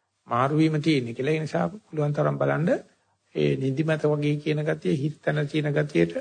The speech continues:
අවදි වීම සඳහා කටයුතු කරන්න පටන් අරගත්තොත් තමන්ට මේ මරණයේ අත්දැකීමක්, එහෙම නැත්නම් යටිහිත අත්දැකීමක්, එහෙම නැත්නම් අපේ තියෙන සියලු කුසලතා පිළිබඳව පූර්ණ ගවේෂණයක් වෙන්න පටන් ගන්නවා.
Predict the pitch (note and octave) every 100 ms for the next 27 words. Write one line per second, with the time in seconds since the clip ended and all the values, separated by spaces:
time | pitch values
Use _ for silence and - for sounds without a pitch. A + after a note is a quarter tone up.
0 | - _ _ _ _ _ - C#3 F3 G3
1 | G3 G3 F#3+ F3 F3 D3+ - F2+ F2 -
2 | D#3 D#3+ D#3+ D#3+ D3+ D3+ D3 D3+ D3+ D3
3 | D#3 - B3 B3+ - _ _ _ _ _
4 | _ _ _ _ _ _ _ _ _ _
5 | _ _ _ _ - D3+ D#3 D3 E3 E3
6 | D3 C#3 C#3 C#3+ C3+ C#3+ C#3+ C#3 B2+ C3+
7 | C3 A#2+ B2 C3 C#3+ C3 B2+ B2+ A#2 C3
8 | D#3 D#3 C#3+ C3 C3+ B2 B2 A#2+ B2+ -
9 | B2+ C3 B2 C#3+ B2+ A#2+ C3 C3+ D3 C#3
10 | C#3 - C#3 C3+ C#3 C#3+ D#3+ E3+ D#3+ D3+
11 | D#3+ D3+ D3+ D#3 E3+ E3+ D3 E3 F3 F3+
12 | E2 C#3 D#3 C#3+ D3+ E3 - C#3 B2+ A#2+
13 | B2 A#2 A2+ C#3